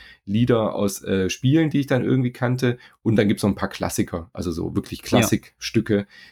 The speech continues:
Speaker 1: die dann, ja, ähm, die kennt man natürlich, äh, klar, aber der Rest war mir völlig unbekannt.
Speaker 2: Ähm, also insgesamt sind's ungefähr siebzig Songs, wenn man
Speaker 1: Mhm.
Speaker 2: alles frei spielt. Ähm, das ist deutlich weniger als in den Arcades. Also in den Arcades kannst du dich gar nicht retten vor Songs. Äh,
Speaker 1: Mhm.
Speaker 2: da,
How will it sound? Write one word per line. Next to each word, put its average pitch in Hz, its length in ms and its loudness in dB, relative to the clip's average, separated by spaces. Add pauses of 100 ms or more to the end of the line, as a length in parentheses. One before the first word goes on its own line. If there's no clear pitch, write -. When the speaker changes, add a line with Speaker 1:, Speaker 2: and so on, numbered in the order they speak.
(160)
Speaker 1:
die 98 120 4
dann, 92 240 2
ja, 90 360 0
ähm, 87 280 -4
die - 140 -10
kennt 98 240 0
man 90 120 0
natürlich, 87 520 -6
äh, - 60 -12
klar, 101 420 2
aber 196 140 2
der 196 200 0
Rest 104 200 -2
war 98 80 2
mir 90 140 0
völlig 87 280 -4
unbekannt. 87 460 -12 (960)
Speaker 2:
Ähm, 131 540 4
also 117 220 -2
insgesamt 131 680 2
sind's 135 260 2
ungefähr 127 720 2
siebzig 135 320 -6
Songs, 151 500 -8
wenn 127 100 -6
man 131 120 0
Speaker 1:
Mhm. 107 60 0
Speaker 2:
alles 120 180 -6 (120)
frei 131 140 -4
spielt. - 500 -10
Ähm, 117 500 0
das 110 200 0
ist - 360 -6 (160)
deutlich 175 380 2
weniger 107 340 2
als 95 240 -2
in 101 60 2
den 90 120 -2
Arcades. 104 420 -4
Also 87 180 -6
in 95 60 0
den 92 100 0
Arcades 101 320 -4
kannst 101 240 0
du 98 60 -4
dich 92 160 -6
gar 95 140 0
nicht 90 120 -2
retten 117 220 4
vor 131 160 0
Songs. 131 420 0
Äh, 98 300 -2
Speaker 1:
Mhm. 92 60 -6
Speaker 2:
da, 95 200 0